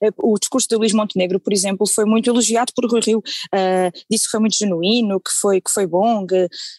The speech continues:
parecia até que estavam daqui de alguma, algo, de alguma forma concertados. Luís Montenegro deu algumas pistas que ele disse que ia usar em campanha. Portanto, houve aqui uma certa dança que não me parece que tenha sido uma armadilha, parece-me que foi,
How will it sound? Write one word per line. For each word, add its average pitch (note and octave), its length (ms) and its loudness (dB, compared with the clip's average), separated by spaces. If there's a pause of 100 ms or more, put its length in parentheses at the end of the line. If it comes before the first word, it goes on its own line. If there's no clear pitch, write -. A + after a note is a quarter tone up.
(460)
parecia C4+ 300 -2
até C4+ 180 -2
que - 80 -8
estavam B3+ 260 2
daqui A#3+ 200 0
de B3 80 0
alguma, A#3+ 200 -2
algo, A3 240 -4
de A3 80 -4
alguma A3+ 220 0
forma A3+ 240 -2
concertados. G3 680 -2
Luís G3+ 160 0
Montenegro G#3 380 -2
deu G3 160 0
algumas F#3+ 300 0
pistas - 420 -2
que - 120 -2
ele G3 160 2
disse F#3+ 280 0
que G3 120 -2
ia G3 80 2
usar F3+ 380 0
em G3 100 -6
campanha. G3 440 -2
Portanto, - 360 -6
houve B3 160 2
aqui B3 240 0
uma A3+ 240 2
certa G#3 340 -2
dança F#3+ 420 -2 (300)
que B3+ 300 2
não G3+ 360 0
me A3 60 2
parece A3+ 220 0
que - 60 -6
tenha A#3+ 100 2
sido A3 160 -2
uma A#3+ 80 2
armadilha, B3 340 2
parece-me A#3+ 380 -2
que - 80 -8
foi, B3 220 0